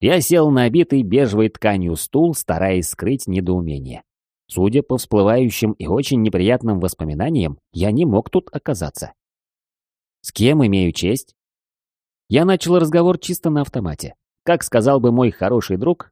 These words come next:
профессиональная деформация налицо. "Арсеньев Михаил Евгеньевич, глава Центра реабилитации корпорации "Наномед".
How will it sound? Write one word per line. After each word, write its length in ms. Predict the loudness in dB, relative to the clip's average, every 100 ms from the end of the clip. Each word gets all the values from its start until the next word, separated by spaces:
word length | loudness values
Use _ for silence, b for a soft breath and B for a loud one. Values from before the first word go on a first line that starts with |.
| _
профессиональная 840 | -6 -4 -2 -2 0 0 2 2 0
деформация 720 | 0 -2 -2 -4 -2 -2 0
налицо. 460 | -2 -4 -8 -14 _ _ _ _ _ _ _ _ _ _ -8
"Арсеньев 720 | -6 -2 2 2 4 2 2
Михаил 420 | -2 0 0 2
Евгеньевич, 800 | 0 -2 -2 -2 -2 -4 -8 -14
глава 360 | -8 -2 0 0
Центра 500 | 0 -2 0 0 2
реабилитации 760 | 2 2 0 -2 -2 -2 -2 0
корпорации 680 | -2 -4 -4 -4 -2 -4
"Наномед". 580 | -2 -4 -4 -6 -10